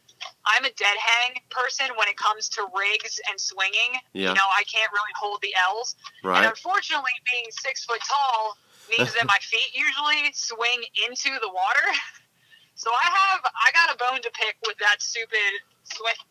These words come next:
Speaker 1: bridge because of
Speaker 2: <laughs>
Speaker 1: the ropes being a little bit low.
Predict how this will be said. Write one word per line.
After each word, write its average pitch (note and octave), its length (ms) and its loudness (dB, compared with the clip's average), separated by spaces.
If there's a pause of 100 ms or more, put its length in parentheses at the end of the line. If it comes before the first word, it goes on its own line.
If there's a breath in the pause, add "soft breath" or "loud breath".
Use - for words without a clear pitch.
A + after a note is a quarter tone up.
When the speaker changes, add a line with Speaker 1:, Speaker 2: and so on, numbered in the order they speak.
(140)
Speaker 1:
bridge G#3+ 460 -2
because G3+ 440 -14
of F#3 360 -14
Speaker 2:
<laughs> C#3 340 -2
Speaker 1:
the F#2+ 140 -10
ropes G#3+ 260 -4
being G3+ 200 -20
a F#3 80 -10
little F#3 200 -10
bit F3+ 180 -8
low. F3 340 -2